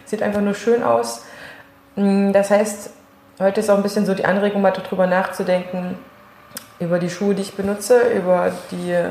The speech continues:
Sachen, die ich mir <laughs> da anziehe, inwieweit, äh, engen die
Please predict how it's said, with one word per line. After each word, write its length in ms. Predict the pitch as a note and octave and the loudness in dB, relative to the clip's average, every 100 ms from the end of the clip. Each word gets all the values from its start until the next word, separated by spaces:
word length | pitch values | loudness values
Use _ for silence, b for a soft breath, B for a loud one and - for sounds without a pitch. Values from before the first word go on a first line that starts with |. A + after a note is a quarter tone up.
| F3 B B B | -6 B B B
Sachen, 300 | - F#3+ G#3 G3+ | -2 -2 0 -2
die 60 | |
ich 80 | - | 0
mir 100 | G#3 | 2
<laughs> 160 | F#3 E3 | 2 4
da 60 | |
anziehe, 440 | G3 - - G#3+ G#3+ | 4 4 2 4 4
inwieweit, 580 | F3 F3+ - E3+ F3 - B B B B - | 0 -4 0 0 0 -8 B B B B -2
äh, 440 | F#3 F3 F3 E3+ F#3 F#3+ - A3+ - | 0 2 2 0 -4 -6 -10 -14 -2
engen 320 | F#3 G3 G3+ | 0 2 2
die 400 | E3 G3 G3 F#3 | 0 0 0 -2